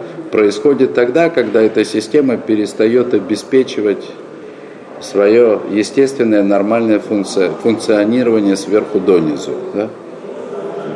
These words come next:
И тогда происходит бунт, да?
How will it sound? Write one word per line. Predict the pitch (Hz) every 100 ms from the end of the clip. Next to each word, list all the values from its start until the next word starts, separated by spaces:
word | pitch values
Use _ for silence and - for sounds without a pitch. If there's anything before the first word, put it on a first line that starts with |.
| - - - - - - -
И |
тогда | 104 117 131 170
происходит | 170 143 131 151 139 135 113
бунт, | 113 131 104 - - - - - 82
да? | 107